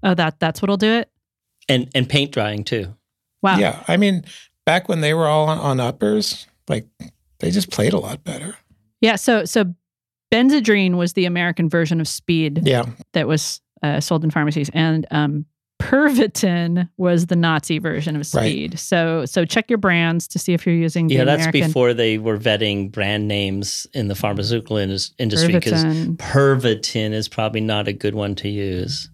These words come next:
Speaker 1: You know, I don't speak German, so maybe that just means super powerful and awesome in German.
Speaker 2: It still gets truncated
Speaker 3: Yeah.
Speaker 2: to perv, yeah.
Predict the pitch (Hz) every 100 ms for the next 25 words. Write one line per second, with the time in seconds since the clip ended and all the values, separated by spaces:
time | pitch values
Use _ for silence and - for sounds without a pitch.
0 | - 196 202 202 196 180 180 190 196 -
1 | 180 - 170 156 170 180 190 175 165 165
2 | 160 147 165 - 160 151 147 - - -
3 | 160 165 - 151 151 156 151 - 143 139
4 | 156 143 147 151 151 143 131 131 143 _
5 | _ _ _ 139 - - 123 110 101 -
6 | - 104 107 104 98 92 101 95 - 101
7 | 98 104 107 107